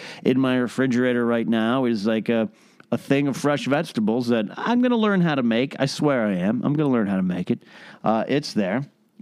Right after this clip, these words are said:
But, you know, that's not, zucchini doesn't belong in breakfast unless it's in the omelet. Unless you're having a zucchini omelet.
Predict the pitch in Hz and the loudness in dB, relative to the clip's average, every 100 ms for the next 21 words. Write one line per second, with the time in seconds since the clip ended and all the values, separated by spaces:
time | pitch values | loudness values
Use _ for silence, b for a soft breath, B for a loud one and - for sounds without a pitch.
0 | 170 214 220 226 226 233 220 220 220 196 | -4 -2 0 0 0 -2 -2 -2 -2 0
1 | 170 202 180 247 269 233 190 180 165 143 | 2 2 2 2 2 2 2 0 0 0
2 | 135 139 139 135 123 113 131 143 226 208 | 0 2 2 2 2 2 0 -2 -2 0
3 | 208 208 175 156 151 131 113 98 87 127 | 0 0 0 0 2 2 2 0 -2 0
4 | 208 208 185 175 156 123 120 107 - 214 | 0 2 0 0 0 0 0 -2 0 2
5 | 220 170 139 107 - | 2 2 0 -2 -4